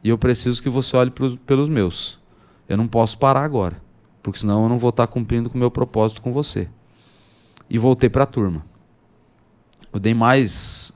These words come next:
uma hora de treinamento. Chega a segunda notícia, "Olha, você vai ter que parar porque você tem que levar sua família lá, porque o médico não sabe o que que tá acontecendo e precisa ir pra lá ou pra ontem, urgente." Parei o treinamento.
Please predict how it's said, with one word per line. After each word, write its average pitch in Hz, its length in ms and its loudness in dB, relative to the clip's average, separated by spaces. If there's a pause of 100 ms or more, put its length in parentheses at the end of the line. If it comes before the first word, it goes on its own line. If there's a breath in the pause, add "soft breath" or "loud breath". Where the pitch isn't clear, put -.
(120)
uma 123 200 2
hora 127 220 6
de 123 80 -4
treinamento. 120 760 0 (520 soft breath)
Chega 120 320 0
a 127 40 2
segunda 131 340 -2
notícia, 135 460 -4
"Olha, 80 260 0 (160)
você - 140 -10
vai 90 80 -2
ter 95 160 -6
que - 60 -14
parar 104 340 2
porque - 120 -14
você - 80 -12
tem 113 140 -6
que 107 60 -2
levar 104 180 2
sua 104 160 -6
família 107 400 0
lá, 101 220 4
porque 131 580 -2 (840 loud breath)
o 113 60 -4
médico 120 380 2
não 135 120 0
sabe 135 600 2
o - 40 -20
que - 100 -4
que - 60 -20
tá 131 100 2
acontecendo 135 640 0
e 175 60 0
precisa 147 300 -4
ir 156 60 -2
pra 151 160 4
lá 127 160 6
ou 170 120 0
pra 190 240 0
ontem, 131 340 -2
urgente." 135 560 -2 (1200 soft breath)
Parei 127 460 6
o 156 40 -2
treinamento. 147 680 -6